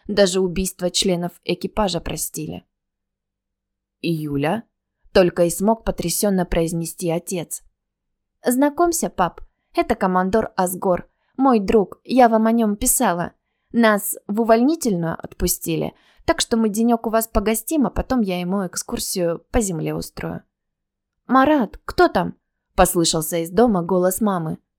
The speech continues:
«Юля приехала». Отец кинулся меня обнимать, уже не обращая внимания на стоящего чуть позади Димондра.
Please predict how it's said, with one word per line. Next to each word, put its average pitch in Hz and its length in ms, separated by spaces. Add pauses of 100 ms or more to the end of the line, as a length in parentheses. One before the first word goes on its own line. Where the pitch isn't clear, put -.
(500)
«Юля 180 480
приехала». 151 680 (560)
Отец 190 380
кинулся 185 420
меня 185 320
обнимать, 196 520 (200)
уже 247 240
не 247 140
обращая 208 540
внимания 202 540
на 180 120
стоящего 185 640
чуть - 200
позади 180 420
Димондра. 190 640